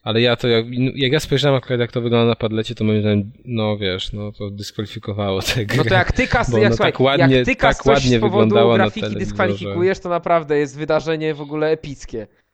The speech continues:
Speaker 1: Nie, no, jeżeli mam wybór w tym wypadku i to nic mnie nie kosztuje, to jednak telewizor, no, nie ma opcji,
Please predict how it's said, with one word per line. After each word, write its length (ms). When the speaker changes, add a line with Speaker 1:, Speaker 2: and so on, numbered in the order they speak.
Speaker 1:
Nie, 400
no, 140
jeżeli 300
mam 240
wybór 340
w 60
tym 160
wypadku 500
i 80
to 100
nic 220
mnie 100
nie 120
kosztuje, 440
to 120
jednak 300
telewizor, 480
no, 80
nie 120
ma 140
opcji, 560